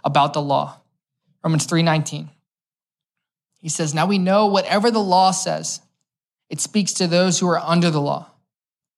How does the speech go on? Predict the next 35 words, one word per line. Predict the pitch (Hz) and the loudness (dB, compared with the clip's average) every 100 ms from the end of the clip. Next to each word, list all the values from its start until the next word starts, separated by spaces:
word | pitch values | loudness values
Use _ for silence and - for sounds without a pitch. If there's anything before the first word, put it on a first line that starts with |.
| _ _ _ _ _ | _ _ _ _ _
It's | - | -4
talking | 165 156 | -2 0
about | 165 - | -2 -2
Old | 185 | -2
Testament | 185 - 170 156 | -2 -4 -6 -8
law | 151 | -10
here. | 139 - _ _ _ | -10 -18 _ _ _
Hey, | 165 | -4
all | 156 175 214 | 0 2 2
these | 233 196 | 2 0
rules | 185 208 180 | 0 0 0
that | 156 147 | -2 0
God | 165 175 | 0 0
gave | 165 175 | -4 -4
his | 160 180 | -4 -6
chosen | - 175 170 160 | -4 -6 -6 -10
people, | 170 156 147 _ _ _ _ _ _ | -12 -14 -20 _ _ _ _ _ _
we | 185 | 2
know | 190 185 214 | 4 4 4
that, | 185 - - _ _ - | 0 -2 -10 _ _ -4
that | 170 - | -2 -2
what | 165 180 190 | 0 0 0
they, | 202 196 - _ | -2 -4 -12 _
whatever | 175 165 190 202 | 0 2 2 0
it | |
says, | 156 190 196 | 0 -2 -2
it | 175 | -6
speaks | - 214 - | -6 -4 -4
to | 185 | -2
those | 190 170 | -2 0
who | 170 | -2
are | 127 | -2
under | 160 185 214 | -2 0 0
the | 214 | 2
law | 226 240 | 2 2